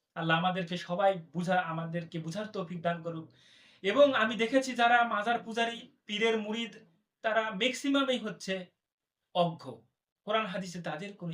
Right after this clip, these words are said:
ইলম নেই, জ্ঞান নেই। তারা বেশিরভাগই মূর্খ এবং জেনারেল শিক্ষিত। এরা শয়তানের ধোকায় পড়ে এই মাজারের ভক্ত হয়ে যায়,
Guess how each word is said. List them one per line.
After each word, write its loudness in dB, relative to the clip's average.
ইলম -6
নেই, -12
জ্ঞান -8
নেই। -12
তারা 0
বেশিরভাগই -2
মূর্খ 0
এবং -2
জেনারেল -8
শিক্ষিত। -16
এরা 4
শয়তানের -2
ধোকায় -4
পড়ে -4
এই 0
মাজারের 0
ভক্ত -4
হয়ে 2
যায়, -2